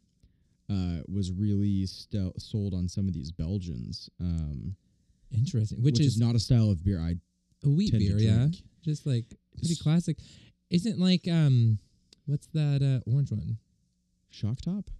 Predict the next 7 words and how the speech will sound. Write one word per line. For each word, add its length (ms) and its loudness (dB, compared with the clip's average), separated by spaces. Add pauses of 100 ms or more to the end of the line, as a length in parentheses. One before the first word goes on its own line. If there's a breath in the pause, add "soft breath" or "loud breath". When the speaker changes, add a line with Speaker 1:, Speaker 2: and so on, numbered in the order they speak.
(140)
Speaker 2:
No, 500 2
the 100 -2
other 160 -6
one. 220 -8 (1040)
Belgian 360 2
Speaker 1:
Mm. 20 0
Speaker 2:
white. 240 -6